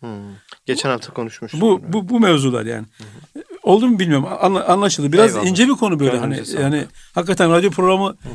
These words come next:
Speaker 1: hı.
Speaker 2: çerçevesinin dışına da taşabilir ama dinleyicilerimize özür diliyoruz. Bazen böyle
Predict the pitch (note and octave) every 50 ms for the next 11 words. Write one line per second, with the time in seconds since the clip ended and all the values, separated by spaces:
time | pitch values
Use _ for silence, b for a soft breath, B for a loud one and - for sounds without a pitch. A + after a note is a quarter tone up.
0 | A2+ B2 C#3 C#3+ D#3+ E3+ E3 - F#3 F#3 F3+ E3+ - G3 G3+ F#3 F3+ E3 - G3+
1 | G3+ G3 F#3 - E3+ - A3 A3 D4+ D4+ A3 F3+ D3 B2+ A2 b b b b b
2 | b b b - E3 E3+ F3 F3 F3+ D#3+ F3 F3+ F3+ F3+ E3+ E3 E3+ D#3+ F#3+ G#3
3 | F#3 F3+ E3+ D3+ C#3 C3 D#3 D#3 D#3+ E3+ E3 D#3+ D#3+ E3 E3+ E3+ E3+ E3